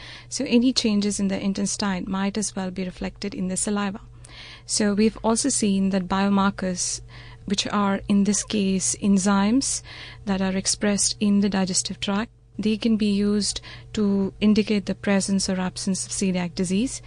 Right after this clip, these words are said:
and concentrations of these biomarkers have been found in the saliva. So it pretty much expresses the same biomarkers, but definitely at a lower concentration. But it can be used.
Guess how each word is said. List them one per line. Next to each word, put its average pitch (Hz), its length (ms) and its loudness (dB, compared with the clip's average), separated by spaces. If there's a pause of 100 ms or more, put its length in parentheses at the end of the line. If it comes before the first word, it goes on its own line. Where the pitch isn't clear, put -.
(300)
and 202 140 0
concentrations 220 880 2
of 190 180 -4
these 208 420 0 (280)
biomarkers 196 720 2
have 190 220 -4
been 196 140 2
found 220 520 4 (320)
in 214 180 6
the 202 80 4
saliva. 180 500 0 (320)
So 208 380 2 (200)
it 208 140 2 (200)
pretty 247 220 6
much 220 440 4 (340)
expresses 220 1000 2 (140)
the 208 140 4
same 247 480 8 (100)
biomarkers, 196 760 2
but 202 160 0
definitely 202 500 0
at 190 140 -2
a 190 40 0
lower 190 280 2
concentration. - 880 -2 (680)
But 202 200 0 (180)
it 208 100 -2
can 208 240 4
be 196 80 4
used. - 540 -2